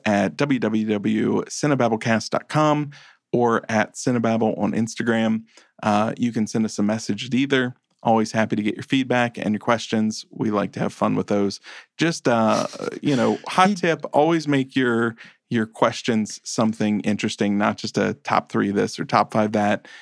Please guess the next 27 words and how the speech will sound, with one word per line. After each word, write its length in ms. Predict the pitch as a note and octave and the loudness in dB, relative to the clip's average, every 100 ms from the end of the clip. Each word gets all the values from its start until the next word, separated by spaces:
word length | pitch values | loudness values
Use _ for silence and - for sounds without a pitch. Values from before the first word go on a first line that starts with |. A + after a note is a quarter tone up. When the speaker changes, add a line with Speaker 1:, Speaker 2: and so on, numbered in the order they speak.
| - - | -20 -4
Speaker 1:
Give 140 | F3+ | -2
us 60 | D3+ | -2
something 340 | - A#2+ A2 G#2 | -2 -2 0 -2
to 80 | |
play 240 | - - F#2+ | -2 -4 0
with, 320 | - - - - | 0 -2 -8 -4
and, 420 | G#2+ G2+ G2+ G2 G#2+ | -2 0 0 0 -2
uh, 320 | G#2+ G#2 - | -2 -4 -4
and 200 | - D#3 | -4 -4
we'll, 220 | D3+ F#3+ - | -2 -4 -4
we'll 140 | C3+ | -4
definitely 380 | C3 B2+ - A2 | -2 -6 -2 0
answer 240 | G#2 G#2 - | 0 -2 -4
it. 120 | - _ - - - - _ - | -6 _ -20 -20 -20 -20 _ -4
Speaker 2:
He 160 | G3 | -4
did 300 | E3 C4 D#4 | 0 -2 0
work 220 | A3+ G3 F3+ | 0 0 2
on 80 | D#3+ | 0
a 80 | |
<laughs> 120 | - D3 | 0 0
project 600 | B2+ - - D#3 D3 C#3 | 0 -4 -4 -2 0 -4
at 100 | - | -2
some, 320 | D3 C#3+ D3 | 0 0 0
in, 260 | C#3+ B2+ A#2+ | -2 0 0
um, 560 | A2+ A2+ A2 A2 A2+ - _ _ _ - | 4 4 4 2 -2 -8 _ _ _ -6
ninety-eight 960 | A#2+ B2 C3+ C#3 A#2 A#2+ F3+ A3+ - _ _ _ _ _ _ - | -2 0 0 0 -2 0 0 -2 -6 _ _ _ _ _ _ -4
called 380 | D3 C#3 A#2 | 2 2 0